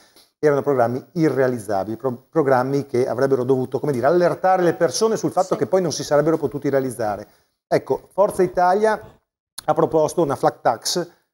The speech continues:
Speaker 1: al ventitré per cento, la Lega l'ha proposta al quindici per cento. Allora, a questo punto la, la riflessione è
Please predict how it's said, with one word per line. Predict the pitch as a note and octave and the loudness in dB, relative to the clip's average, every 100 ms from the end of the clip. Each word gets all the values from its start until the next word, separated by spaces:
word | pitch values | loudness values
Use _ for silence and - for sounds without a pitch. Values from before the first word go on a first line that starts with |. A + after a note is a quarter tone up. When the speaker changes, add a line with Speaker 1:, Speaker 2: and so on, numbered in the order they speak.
| - | -2
Speaker 1:
al | C3+ C3+ C#3+ C#3+ C#3+ B2 | 2 4 4 4 2 0
ventitré | D3 D3+ D#3+ A#2+ A#2 | -2 -2 -4 -2 -4
per | C3 A#2+ | -4 -6
cento, | - G2 F#2+ _ G2+ G2+ _ _ _ _ - | -8 -10 -14 _ -14 -14 _ _ _ _ -2
la | E3+ | 2
Lega | F3 F3 F#3 | 4 4 2
l'ha | E3+ | 2
proposta | D3+ - C#3+ D3+ | 0 0 0 2
al | C#3+ B2+ | 0 0
quindici | G3+ F#3+ B2+ G#2+ - - | 0 2 0 -4 -6 -10
per | G#2 G2 | -12 -8
cento. | G#2+ F#2+ F#2+ G#2+ - | -8 -8 -8 -10 0
Allora, | E3+ F3+ C#3+ | 2 4 4
a | C#3 | 2
questo | F#3 F3+ - | 2 0 0
punto | - G3 G#3 F#3 D3+ | 0 0 2 2 2
la, | C3+ C#3 | 2 2
la | C#3 | 2
riflessione | D3+ D3+ E3 - F#3+ D#3+ B2 | 2 2 0 2 2 2 0
è | G#2 - | -2 -10